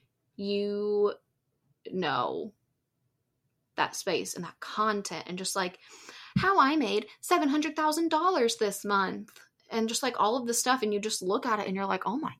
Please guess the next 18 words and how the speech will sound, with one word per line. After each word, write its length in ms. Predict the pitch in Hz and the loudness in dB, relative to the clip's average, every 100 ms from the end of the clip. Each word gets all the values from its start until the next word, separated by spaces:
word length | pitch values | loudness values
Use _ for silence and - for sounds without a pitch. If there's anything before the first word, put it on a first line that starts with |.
| - | 0
gosh, 560 | 151 240 254 - - - | 4 10 10 8 -6 -2
like, 240 | 180 - | -2 0
I'm 220 | 226 294 | 2 2
so 260 | 311 196 208 | 2 4 4
far 220 | 226 240 | 6 4
behind." 760 | 175 - 196 240 330 359 370 370 _ - - _ | 4 0 0 0 0 0 0 -4 _ -20 -20 _
Like, 120 | 196 - | -8 4
seven 200 | 330 302 | 4 6
hundred 220 | 262 233 | 2 0
thousand 240 | 226 196 | -2 -2
dollars 260 | 196 196 190 | -2 -2 -4
in 60 | |
a 40 | 190 | -4
month, 320 | 220 370 339 | 2 2 2
I 60 | 220 | -2
can't 240 | 214 202 | -2 -2
even 160 | 196 180 | 0 -2
imagine. 560 | 185 294 359 - - | 0 0 0 -2 -6